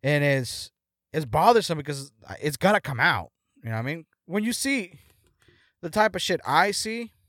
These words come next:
in people, and I don't know why I'm so, I guess, judgmental, but not really. I observe. I, I like to look. I like to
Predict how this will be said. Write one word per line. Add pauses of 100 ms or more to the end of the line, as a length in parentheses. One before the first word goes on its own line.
(800)
in (380)
people, (840)
and
I
don't
know
why (380)
I'm
so, (1700)
I
guess, (140)
judgmental, (160)
but
not
really. (1300)
I
observe. (380)
I, (200)
I
like
to
look.
I
like
to